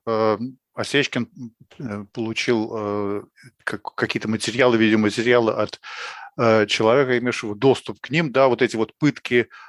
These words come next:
э, в исправительных колониях, э, Саратовской области, там какое-то колоссальное количество, э, информации, там, терабайта. Вот, э, что вы думаете об этих, э, э, об этих разоблачениях? Ведь, э, подобные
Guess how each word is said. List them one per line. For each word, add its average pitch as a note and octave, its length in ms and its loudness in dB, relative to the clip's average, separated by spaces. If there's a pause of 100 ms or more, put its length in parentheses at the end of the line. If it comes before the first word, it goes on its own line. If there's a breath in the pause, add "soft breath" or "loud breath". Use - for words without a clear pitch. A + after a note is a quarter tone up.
(140 loud breath)
э, A#2 240 0
в A2+ 180 -10
исправительных B2 600 -2
колониях, A#2 640 0
э, B2 120 -6
Саратовской - 880 -2
области, G2 300 -12
там F#2+ 140 -8
какое-то - 340 -10
колоссальное G#2+ 600 -4
количество, G2+ 640 -6 (480 loud breath)
э, G#2+ 260 -4 (400)
информации, A2 720 -2
там, F#2 320 -10
терабайта. G#2 640 -2 (320 loud breath)
Вот, C3 260 2
э, C#3+ 240 -4
что - 200 4
вы G3 80 6
думаете C#3 420 4
об B2 200 4
этих, - 380 -2
э, A2 300 0 (640 soft breath)
э, B2 220 -2 (600)
об A#2+ 180 -2
этих - 400 0
разоблачениях? A#2 880 2
Ведь, A#2+ 200 -6
э, C#3+ 220 0 (180)
подобные D3 640 2